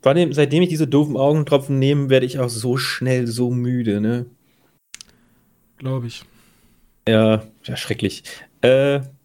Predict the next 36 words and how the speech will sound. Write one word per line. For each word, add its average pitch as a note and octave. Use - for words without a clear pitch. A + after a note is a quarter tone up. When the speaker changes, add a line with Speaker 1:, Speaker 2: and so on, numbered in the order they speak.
Speaker 1:
ja, G#2+
weiß D#3
nicht, A#2
ist -
das B2+
normal, G#2+
dass C3+
man C3+
beim A2+
Augentropfen D3+
nehmen A#2+
müde F3
wird? -
Ja, -
pff, -
ich -
weiß A2+
nicht, A2+
was G#2+
drin G#2
ist. F#2+
Na, D3
gucken. -
Ähm, C3+
Speaker 2:
Das C3+
ist -
eine C3
gute B2+
Frage. C#3+
Speaker 1:
ja, E3
ich, C#3+
also C#3
ich -
tu G#3
die F#3
drin, A#3+